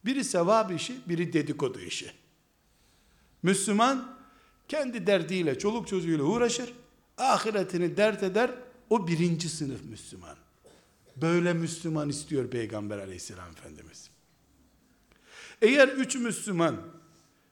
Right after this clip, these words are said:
bir aile sohbetinde bir araya geliyor, iki saat oturuyorlar da, bu iki saatlik oturma içerisinde yüzde yüz onları ilgilendirmeyen bin konu konuşuyorlarsa, ikinci sınıf Müslümandır onlar.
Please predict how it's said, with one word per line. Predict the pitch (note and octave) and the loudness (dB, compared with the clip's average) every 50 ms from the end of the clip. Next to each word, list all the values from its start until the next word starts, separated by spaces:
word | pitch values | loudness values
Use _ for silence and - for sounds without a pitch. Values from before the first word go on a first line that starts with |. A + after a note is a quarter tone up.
| _ G#3 | _ -8
bir | A#3+ B3 A3+ A3+ A#3+ | 0 4 6 6 8
aile | B3 B3 B3+ C4+ B3 | 6 6 4 2 2
sohbetinde | B3+ A#3+ A3 A3 A3+ A#3 A3 - A#3 B3 A#3+ B3 B3+ G#3+ | 2 2 2 2 2 2 0 0 0 0 0 0 0 0
bir | B3+ A#3+ | 2 4
araya | A3 G3 F3+ E3+ D3 C#3+ C3 | 6 6 6 6 6 4 2
geliyor, | - - A2 G2+ G2 F2 F2 - - _ _ _ _ _ _ - - _ _ _ | 0 -2 -8 -10 -12 -14 -18 -20 -20 _ _ _ _ _ _ -20 -20 _ _ _
iki | A3+ G3+ - D4+ B3+ | -6 -2 0 0 2
saat | - C4 B3 A#3+ A#3+ A#3 A#3 B3 | 2 4 4 4 4 4 2 0
oturuyorlar | A3+ - - A3+ A3 A#3 A#3 A3 G#3+ F#3 E3 C#3+ C3 G#2 - | -4 -2 -2 -2 0 2 2 4 4 4 4 4 4 0 -4
da, | G#2+ F2 - - - - _ _ _ _ _ _ _ - | -10 -10 -12 -16 -20 -20 _ _ _ _ _ _ _ -8
bu | B3+ C4 | -6 -4
iki | A#3 G#3+ - C#4 | -2 -2 -2 -2
saatlik | G#3 - F4+ A3+ G#3 G#3 G#3 - B3 A#3 - | -2 2 2 4 4 4 2 0 -4 -2 0
oturma | E3+ E3+ E3+ - G3+ F3+ F#3 G#3 G3+ | 0 0 0 0 0 2 4 4 4
içerisinde | F#3 F3+ F#3 F3 D#3 D3+ C#3+ D3 - D#3+ D3 C#3+ | 4 2 2 0 0 0 0 -2 -4 -4 -4 -2
yüzde | C#3 C#3 D3+ G3+ A3+ G#3+ F#3+ F#3+ B3+ | -2 -2 -2 -2 -2 -2 -4 -4 -4
yüz | B3 B3+ C4 A3 A3 | -2 -2 -2 -2 0
onları | A#3+ A3+ A3+ A3+ A#3 A#3 A3+ A#3+ | 0 0 0 0 2 0 0 0
ilgilendirmeyen | A3+ A3 G#3+ A3 F#3+ F#3+ A3 A3 G#3+ A3+ A#3+ A#3 A3 G3 A#3+ A#3 A#3 G#3+ G#3 G3+ G3 F#3 F3+ F3 D3+ C3+ - - - C3 | -2 -4 -4 -4 -4 -4 -2 0 0 2 2 2 0 0 -2 0 0 2 2 4 4 4 4 2 0 -6 -10 -12 -6 2
bin | D#3 C4 C#4+ C#4+ C4 A#3 A3+ | 4 6 6 6 4 2 0
konu | F#3 A3 G#3 A3 B3 A3 | 0 0 0 0 0 -2
konuşuyorlarsa, | - A3 F#3+ F3+ E3+ E3+ - F3+ E3+ E3 D#3+ D#3+ D#3+ D#3 D#3 - B3 C#4 D4 D4 - - | -2 -2 -2 -2 -2 -4 -2 0 0 2 4 4 4 2 2 -2 -2 -4 -4 -4 -8 -14
ikinci | G3 - A#3 A3+ A3 G3+ G3 | -12 -8 -6 -6 -6 -6 -6
sınıf | - - G#3 F3+ E3 F3 | -8 -8 -8 -8 -6 -8
Müslümandır | F3+ D3+ - - D#3+ C#3+ C3 B2 A#2+ A#2 A2 | -8 -10 -10 -10 -10 -10 -8 -8 -8 -10 -10
onlar. | G#2 G2+ F2+ F2 E2 - - - | -12 -12 -14 -16 -18 -18 -20 -20